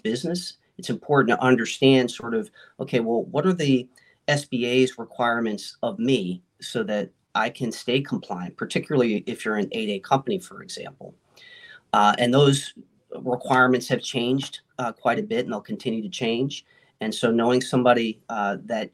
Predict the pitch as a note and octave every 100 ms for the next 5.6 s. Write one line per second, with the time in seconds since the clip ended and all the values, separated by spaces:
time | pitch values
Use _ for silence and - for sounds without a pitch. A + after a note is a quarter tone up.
0 | _ _ _ _ B2+ C3 C3 - B2+ A2+
1 | B2 C#3+ A#2+ G2+ G2 - - - G2 A2
2 | G#2 A2 G2 - C3+ C#3+ C#3+ C3 _ _
3 | - C3 C#3 C3 A#2 A#2+ A#2+ A#2+ - G#2+
4 | G#2 B2+ B2 A2+ - A#2 G2+ A#2 A2 G2+
5 | - B2 B2+ A#2+ A2+